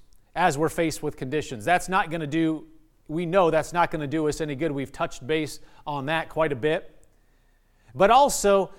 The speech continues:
as we're walking through and we bring them to God, notice we, we talked about in, uh, or we just touched on verse seven in Philippians four. It said, you'll bring these things to God, and it said the peace of God's gonna surround your mind and your heart.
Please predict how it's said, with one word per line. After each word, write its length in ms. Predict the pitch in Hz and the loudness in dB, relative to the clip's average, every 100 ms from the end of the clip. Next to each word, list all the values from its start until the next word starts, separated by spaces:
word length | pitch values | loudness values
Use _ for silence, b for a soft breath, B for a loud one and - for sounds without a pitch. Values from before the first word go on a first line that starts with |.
| b | b
as 360 | 190 233 285 202 | 4 8 8 6
we're 160 | 196 190 | 4 4
walking 560 | 185 226 214 202 160 | 6 6 4 2 -2
through 480 | 123 - 226 196 180 | -6 0 4 6 4
and 140 | 185 | 0
we 120 | 185 170 | -2 -4
bring 400 | 120 190 269 254 | -2 0 0 -2
them 140 | 185 | -6
to 120 | - | -6
God, 400 | 143 208 185 170 | 4 8 8 8
notice 340 | 202 226 202 - b b | 4 0 0 -4 b b
we, 160 | 185 208 | -6 -6
we 180 | 202 | -6
talked 340 | 190 196 208 190 | -2 2 2 2
about 460 | 170 190 180 - | 6 6 6 2
in, 240 | 190 185 160 | -2 0 0
uh, 280 | 147 120 - | 0 -2 -4
or 80 | 160 | -2
we 120 | 170 | -2
just 240 | 180 - | -2 -2
touched 220 | 190 185 | 0 2
on 160 | 185 147 | 0 0
verse 400 | 175 180 - - - - _ - - | 0 0 -2 -12 -16 -20 _ -20 -14
seven 400 | 117 202 196 190 | -4 2 2 2
in 120 | 156 | -2
Philippians 520 | 131 160 180 170 151 - | -4 -2 -2 -2 -6 -4
four. 280 | 196 190 - B | 0 0 0 B
It 140 | 196 185 | -4 -2
said, 300 | 214 202 - B B - | 2 2 0 B B -4
you'll 180 | 151 | -2
bring 320 | 139 190 277 269 | 0 4 4 4
these 220 | 220 - | -2 0
things 240 | 220 196 | -2 -2
to 100 | 170 | -4
God, 320 | 147 208 190 - B 185 | 4 6 6 4 B -4
and 100 | 196 | -4
it 80 | |
said 180 | - 214 | -2 -2
the 80 | 156 | -4
peace 360 | - 233 240 175 | -6 -6 -4 -6
of 120 | 127 | -2
God's 320 | 165 160 135 | 2 2 0
gonna 160 | 156 147 | -6 -6
surround 480 | - 151 165 165 | -6 -4 -2 -4
your 100 | 147 | -6
mind 280 | 139 151 151 | -4 -4 -4
and 100 | 131 | -6
your 120 | 123 | -8
heart. 300 | 104 127 90 | -6 -6 -6